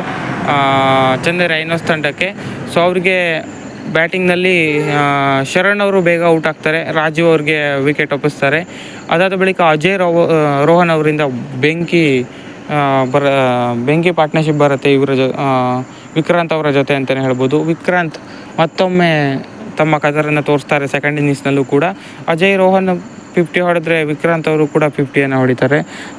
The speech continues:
So ಇದರೊಂದಿಗೆ ಒಂದೊಳ್ಳೆ ಗೇಮು ಚೆನ್ನೈ ರೈನೋಸ್ ಕಡೆ ಹೋಗುತ್ತೆ ಅಂತಲೇ ಹೇಳ್ಬೋದು. ಕರ್ನಾಟಕ ಬೌಲಿಂಗ್ ಕಡೆ ಬರೋದಾದ್ರೆ ರಾಜೀವ್ ಎರಡು ಓವರ್ ಇಪ್ಪತ್ತೇಳು ರನ್ ನೀಡಿ ಎರಡು ವಿಕೆಟ್ ಪಡೆದ್ರೆ ಡಾರ್ಲಿಂಗ್ ಕೃಷ್ಣ ಒಂದು ಓವರ್ ಹದಿನೇಳು ರನ್ ನೀಡಿ ಒಂದು ವಿಕೆಟ್ ಪಡಿತಾರೆ. ಅನೂಪ್ ಭಂಡಾರಿ ಎರಡು ಓವರ್ ಇಪ್ಪತ್ತಾರು ರನ್ ಕೊಡ್ತಾರೆ.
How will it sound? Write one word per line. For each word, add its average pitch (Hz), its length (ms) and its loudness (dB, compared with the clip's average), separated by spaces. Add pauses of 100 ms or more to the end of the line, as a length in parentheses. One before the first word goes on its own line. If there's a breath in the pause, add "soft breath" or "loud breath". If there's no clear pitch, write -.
So 165 200 6
ಇದರೊಂದಿಗೆ 165 520 2
ಒಂದೊಳ್ಳೆ 151 800 0 (520)
ಗೇಮು 160 760 0
ಚೆನ್ನೈ 165 300 0
ರೈನೋಸ್ 160 360 -2
ಕಡೆ 151 200 0
ಹೋಗುತ್ತೆ 147 380 2
ಅಂತಲೇ 139 340 -2
ಹೇಳ್ಬೋದು. 139 460 2
ಕರ್ನಾಟಕ 156 540 -2
ಬೌಲಿಂಗ್ 151 420 2
ಕಡೆ 151 160 0
ಬರೋದಾದ್ರೆ 151 460 0
ರಾಜೀವ್ 143 360 0
ಎರಡು 147 260 2
ಓವರ್ 147 160 2
ಇಪ್ಪತ್ತೇಳು 156 480 0
ರನ್ 151 120 0
ನೀಡಿ 147 240 2
ಎರಡು 135 240 0
ವಿಕೆಟ್ 131 300 -2
ಪಡೆದ್ರೆ 131 460 0 (680 loud breath)
ಡಾರ್ಲಿಂಗ್ 156 340 0
ಕೃಷ್ಣ 160 200 0
ಒಂದು 151 320 2
ಓವರ್ 151 100 2
ಹದಿನೇಳು 147 460 2
ರನ್ 160 140 2
ನೀಡಿ 151 200 0
ಒಂದು 143 240 2
ವಿಕೆಟ್ 135 260 0
ಪಡಿತಾರೆ. 131 320 0
ಅನೂಪ್ 156 280 0
ಭಂಡಾರಿ 160 340 2
ಎರಡು 147 240 2
ಓವರ್ 147 180 2
ಇಪ್ಪತ್ತಾರು 135 440 0
ರನ್ 135 120 0
ಕೊಡ್ತಾರೆ. 127 400 0